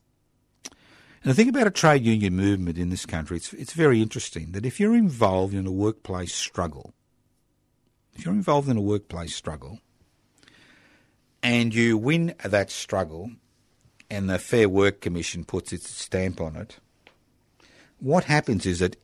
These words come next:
every worker, whether they're unionised or non-unionised in this country, who is working under that award receives the benefit.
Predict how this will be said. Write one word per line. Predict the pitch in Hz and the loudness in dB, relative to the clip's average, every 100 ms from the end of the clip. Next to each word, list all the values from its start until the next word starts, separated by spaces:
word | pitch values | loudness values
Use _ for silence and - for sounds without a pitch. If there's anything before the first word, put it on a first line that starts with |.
| - | 4
every | 151 160 160 170 160 - | 4 4 0 0 0 -6
worker, | 95 95 104 107 82 76 - | 0 6 8 8 2 -8 -8
whether | 95 98 95 | -4 -4 -2
they're | 98 | 0
unionised | 95 113 147 147 127 123 117 - | 0 0 0 2 2 2 -2 -4
or | 95 | -4
non-unionised | 90 95 104 135 147 143 - 90 92 92 85 85 85 82 - - _ - | -2 0 4 4 2 -2 -6 -4 -2 -2 -4 -4 -6 -10 -16 -20 _ -2
in | 117 113 117 - | 0 2 -2 -6
this | 95 92 - | -4 -4 -4
country, | 98 95 - 82 87 - - _ _ _ _ _ _ _ _ _ _ _ _ _ _ | -2 -2 -4 -10 -10 -16 -20 _ _ _ _ _ _ _ _ _ _ _ _ _ _
who | - 135 | 2 4
is | 127 107 | 6 6
working | 120 156 - 135 135 127 - _ _ _ _ _ _ _ _ - | 6 6 6 -2 -2 -4 -10 _ _ _ _ _ _ _ _ -4
under | 135 143 127 | 0 2 4
that | 117 104 | 6 6
award | 90 104 101 85 85 - - _ _ _ _ _ _ _ _ _ _ _ _ _ _ _ 113 | 4 4 4 2 -2 -10 -20 _ _ _ _ _ _ _ _ _ _ _ _ _ _ _ -2
receives | 120 - - 98 92 92 - | 0 0 2 2 2 -2 -6
the | 104 | 2
benefit. | 117 110 98 78 - | 6 6 4 -2 -16